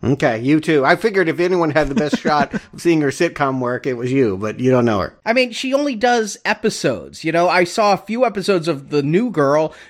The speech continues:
Speaker 2: but did I see one of the five she did? I don't think so. <laughs> You know, she did one episode of Law and Order. She did one o-, or episode of, it looks like, of all the Law and Orders.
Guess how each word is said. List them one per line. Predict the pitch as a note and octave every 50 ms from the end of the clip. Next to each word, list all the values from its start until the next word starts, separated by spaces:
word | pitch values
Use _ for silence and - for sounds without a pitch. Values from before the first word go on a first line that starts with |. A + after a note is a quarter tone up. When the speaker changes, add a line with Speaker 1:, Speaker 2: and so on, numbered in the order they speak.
| _ _
Speaker 2:
but | F#3 -
did | F3+ G3
I | F#3+ F3+
see | - - F#3+ F3+
one | D3+ C3 C3 C3 D3 F3 F#3 G3+ A3+
of | A3+ G3+ F3+
the | E3+ E3
five | - - _ C3 A#2+ B2 C3+ D#3+ F3 F3+
she | - - - E3 C#3+
did? | A#2 C#3 C#3 C3+ D3+ G3+ G3+ A3+ - _ _ _
I | B2 C#3+
don't | F#3+ A3+ G#3+
think | G3 - D3+ D3 D3
so. | - E3+ E3+ E3 F#3+ G#3+ G#3+ - - - -
<laughs> | - _ _
You | A#3+ - - - - C#4 B3 -
know, | - A#3+ A#3+ A#3+ B3+
she | - - A#3 F#3+
did | E3+ G#3 G#3+ G#3 F3 - - - - _
one | - C#3+ D#3 F#3 G3+ A3
episode | A3 G#3 G#3+ G#3+ G3 F#3+ - G#3 F#3+ F#3
of | F3 C#3+
Law | D3+ D#3+ D#3+ D#3+ E3 E3+ F3
and | E3+ D#3+
Order. | D#3 D#3+ F3 F3+ F3+ G3 G3+ G3+ G3+ - - - _ _
She | - - D4
did | E4 G4+ F4+ D4+
one | C#4 C#4+ C4+ C4+
o-, | C4 C#4 C4
or | - A#3+ B3 C4
episode | C4 C4+ - C#4 A#3+ C4+ C4
of, | A#3 A3
it | A3 A3
looks | A#3+ A#3 A3+ A3+
like, | C4 B3 A#3+ A3+
of | A3+ G#3+
all | - G#3 G#3 A#3 C4+ D4+ D4+
the | C#4+ C4+ A3+
Law | G#3+ F#3+ E3+ D3 D3
and | D3 D3
Orders. | C#3 C3+ B2+ A#2+ G#2 F2 - -